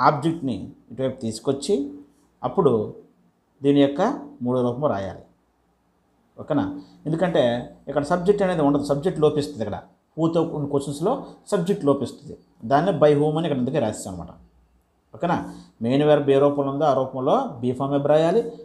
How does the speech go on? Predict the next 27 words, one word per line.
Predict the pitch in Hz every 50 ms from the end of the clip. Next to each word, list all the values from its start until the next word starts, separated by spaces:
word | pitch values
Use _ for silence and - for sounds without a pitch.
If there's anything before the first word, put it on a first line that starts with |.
| - - - 120 131
ఆబ్జెక్ట్ని | 147 143 131 156 160 160 - 147 139 120 107 92 - - - _ _ _ _ _ _ _ _ _ _ - 127
ఇటువైపు | 120 131 143 143 143 143 143
తీసుకొచ్చిన | 139 143 143 151 147 - 160 143 170
తర్వాత | 165 175 175 175 220 247 285 - - - - - 156
ఈ | 156 156 151
main | 151 151 151 151
వెర్బ్కి | 151 143 135 143 139 135 131 127
మూడో | 123 120 120 117 117
రూపము | 113 117 143 196 247 240 - 101
రాయాలి. | 95 92 87 87 - - - 113 113
బీ | 127 127 127
ఫామ్ | 135 127 123
వెర్బ్ | 120 110 - -
plus | 127 143 143 - 135
v | 113 110 110 -
three | 117 117
అనేది | 123 147 156 117
ఎక్కడ | - - 131 151 175 156 104
మారదు. | 98 98 98 95 - - - _ _ _ _ _ _ _ _ _ _ _ _ _ _ _ _ _ _ _ _ _ _ _ _ -
ఓకేనా? | 123 - 139 113 104 127
by | 135 135 117
whom. | 110 92 85 - - - - _ _ - 139
లేదు, | 175 196 196 190 196 156 127
by | 147 165 170 160
whom | 196 220 214 202 185 175
రాయకుండా | 175 175 180 180 170 170 160 143 131 131 147 175 - - - - _ _ _ _ _ _ - - 113 117
బైని | 147 185 220 247